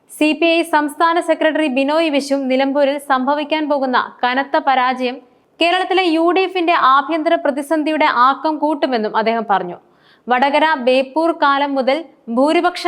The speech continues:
വർഗീയതയുമായി കൈകോർത്തതിന്റെ തഴമ്പ് കോൺഗ്രസിന്റെ കൈപ്പത്തിയിലുണ്ട്. ഇപ്പോൾ ന്യൂനപക്ഷ വർഗീയതയുമായും സഖ്യം ചെയ്യുമ്പോൾ അവരുടെ രാഷ്ട്രീയ അധപ്പതനം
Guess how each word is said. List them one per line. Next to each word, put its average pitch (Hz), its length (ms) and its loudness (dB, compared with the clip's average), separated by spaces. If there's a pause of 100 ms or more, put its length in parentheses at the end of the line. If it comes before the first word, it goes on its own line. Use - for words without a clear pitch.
(120)
വർഗീയതയുമായി 294 760 0 (120)
കൈകോർത്തതിന്റെ 277 760 0 (440)
തഴമ്പ് 254 440 2 (200)
കോൺഗ്രസിന്റെ 277 540 0 (100)
കൈപ്പത്തിയിലുണ്ട്. 233 680 0 (640)
ഇപ്പോൾ 285 240 2 (240)
ന്യൂനപക്ഷ 311 480 0 (180)
വർഗീയതയുമായും 294 880 0 (460)
സഖ്യം 339 420 2
ചെയ്യുമ്പോൾ 262 400 2 (420)
അവരുടെ 311 300 2 (100)
രാഷ്ട്രീയ 302 460 0 (160)
അധപ്പതനം 311 580 0